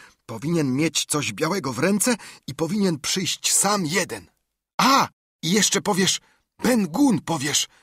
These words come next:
ma w tym swoje racje". "Dobrze", odrzekłem. "Zdaje mi się, że pojąłem, o co idzie. Chcesz coś oznajmić i życzysz sobie,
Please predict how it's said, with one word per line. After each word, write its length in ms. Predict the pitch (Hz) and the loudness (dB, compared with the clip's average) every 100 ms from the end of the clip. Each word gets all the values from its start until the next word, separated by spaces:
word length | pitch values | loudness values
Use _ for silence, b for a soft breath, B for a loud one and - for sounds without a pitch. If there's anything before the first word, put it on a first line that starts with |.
| b b | b b
ma 180 | 220 226 | 2 2
w 80 | |
tym 160 | - 202 | 0 0
swoje 380 | - 190 202 202 | 0 2 2 2
racje". 460 | 190 - - 180 _ _ _ _ | 2 0 -4 -8 _ _ _ _
"Dobrze", 480 | 135 156 170 - 104 | -2 0 0 -2 -4
odrzekłem. 540 | 104 92 101 - - - _ _ | -4 -4 -8 -10 -20 -20 _ _
"Zdaje 340 | 110 101 208 156 | -4 0 2 4
mi 80 | 170 | 4
się, 200 | 180 175 B B B | 2 0 B B B
że 180 | 113 160 | -2 0
pojąłem, 540 | 170 151 139 120 110 | 4 4 4 2 0
o 80 | 120 | -4
co 160 | - | -4
idzie. 360 | 117 95 - - _ _ _ _ - | -4 -8 -14 -16 _ _ _ _ -8
Chcesz 360 | - 185 220 | 0 0 0
coś 280 | - 170 - | 0 -2 -2
oznajmić 720 | 147 117 123 98 90 175 - B B - | -4 0 0 0 -2 -4 -4 B B -8
i 140 | 131 | -4
życzysz 380 | 107 240 185 - | -2 -2 0 0
sobie, 380 | - 110 143 | 2 2 2